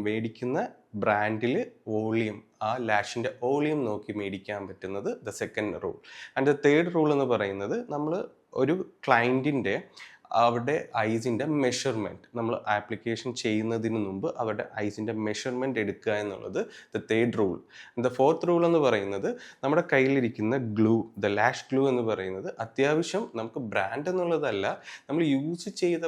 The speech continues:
ബ്രാൻഡ് തന്നെ ആ ബ്രാൻഡ് വീണ്ടും നമുക്ക് യൂസ് ചെയ്യാൻ ക്വാളിറ്റി ഉള്ളതാണെന്ന് ചെക്ക് ചെയ്യുക. നമ്മുടെ കയ്യിലിരിക്കുന്ന ലോക്കൽ ബ്രാൻഡ്സ് ആവാം, അത്യാവശ്യം പ്രീമിയം ബ്രാൻഡ്സ് ആവാം, ഏത് ബ്രാൻഡ് ആണെങ്കിലും ലോക്കൽസ് ആണെങ്കിലും നമ്മൾ അത് ഓ-, ഓപ്പൺ ആക്കി എടുത്ത്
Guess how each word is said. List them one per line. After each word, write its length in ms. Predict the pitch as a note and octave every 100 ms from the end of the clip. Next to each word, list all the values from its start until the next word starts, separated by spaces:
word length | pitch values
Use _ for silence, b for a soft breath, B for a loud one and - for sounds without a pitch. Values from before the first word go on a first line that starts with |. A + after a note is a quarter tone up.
| B2+
ബ്രാൻഡ് 460 | A2 G#2 A#2 C#3 C#3 -
തന്നെ 340 | G2 F#2 G2 - - G#2+
ആ 20 | E3 D3
ബ്രാൻഡ് 340 | C3+ C#3+ E3 B2+
വീണ്ടും 320 | C3 D#3+ G3+ F#3+
നമുക്ക് 220 | E3+ E3+ D#3+
യൂസ് 120 | D#3
ചെയ്യാൻ 160 | D#3+ D#3 C#3
ക്വാളിറ്റി 360 | B2+ C3 C#3 C#3
ഉള്ളതാണെന്ന് 500 | B2 A#2 G#2 G#2 A2
ചെക്ക് 180 | G#2+ -
ചെയ്യുക. 220 | A#2+ G2 -
നമ്മുടെ 180 | G2+ A2+ A#2
കയ്യിലിരിക്കുന്ന 440 | A2+ A#2 A2+ A2+ G2+
ലോക്കൽ 260 | G2 A2 G#2+
ബ്രാൻഡ്സ് 300 | G#2+ G#2+ A2 G2+
ആവാം, 200 | G#2 G2+ B B B - G2+
അത്യാവശ്യം 460 | - A2 G#2 A2 G2
പ്രീമിയം 320 | G2+ A2 A2+ A2+
ബ്രാൻഡ്സ് 300 | A2 G#2+ G2+
ആവാം, 180 | G2+ A2+ - - G#2+
ഏത് 240 | C3 F3 D#3+
ബ്രാൻഡ് 340 | D3 C#3+ C#3+ D3
ആണെങ്കിലും 340 | C3 A2+ G#2 D#3 C#3+
ലോക്കൽസ് 360 | C#3 D3+ C#3+ B2+
ആണെങ്കിലും 380 | A2+ G#2 A2+ E3+ B B -
നമ്മൾ 160 | B2 A#2+ A#2+
അത് 120 | C3 - G#2+
ഓ-, 180 | G#2+ A#2 A2 A2+
ഓപ്പൺ 260 | A2+ C#3+ C#3
ആക്കി 240 | - C#3 - G#2+
എടുത്ത് 360 | G#2 - B2+